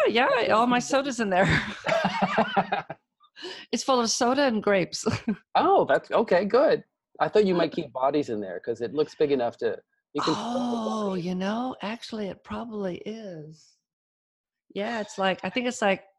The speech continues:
Speaker 2: five and a half feet tall, something like that.
Speaker 1: Mm-hmm. Yeah.
Speaker 2: Yeah. Yeah, but we have,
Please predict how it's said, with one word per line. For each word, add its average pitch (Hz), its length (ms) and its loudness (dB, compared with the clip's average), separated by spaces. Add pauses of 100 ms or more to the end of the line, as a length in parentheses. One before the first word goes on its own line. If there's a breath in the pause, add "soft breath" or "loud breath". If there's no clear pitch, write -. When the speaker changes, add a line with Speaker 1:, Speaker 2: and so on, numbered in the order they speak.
(480)
Speaker 2:
five 196 460 -6
and 185 80 -6
a 185 40 -4
half 190 220 -8
feet - 260 -12
tall, 196 300 -10
something - 300 -14
like - 240 -12
that. 208 180 -8
Speaker 1:
Mm-hmm. 165 200 -8 (360)
Yeah. 147 240 -4 (140)
Speaker 2:
Yeah. 185 640 -8 (140)
Yeah, 208 200 -2
but 202 120 -2
we 226 120 -2
have, 190 240 -2